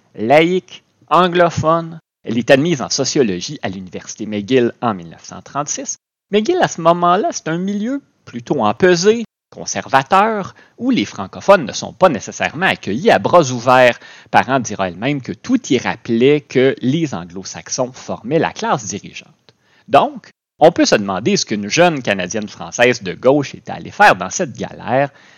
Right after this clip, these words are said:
mais il semble bien qu'il y avait un courant progressiste dans le corps professoral, des gens associés notamment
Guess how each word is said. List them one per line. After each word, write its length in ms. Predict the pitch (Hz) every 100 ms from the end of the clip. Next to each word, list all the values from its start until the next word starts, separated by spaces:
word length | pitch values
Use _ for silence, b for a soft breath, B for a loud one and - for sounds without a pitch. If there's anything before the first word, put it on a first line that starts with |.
| b b
mais 100 | 113
il 40 |
semble 220 | 240 277
bien 160 | 165 269
qu'il 240 | - -
y 20 | 123
avait 340 | 123 143 277 -
un 140 | 117
courant 460 | 113 113 104 151 190
progressiste 880 | - 98 - 85 - 160 175 - -
dans 160 | 131
le 160 | 143 90
corps 300 | - 139 143
professoral, 800 | - 92 113 - 117 101 107 107 b b b
des 80 | 107
gens 100 | 131
associés 540 | 110 - 90 - 120
notamment 480 | 110 92 95 98 127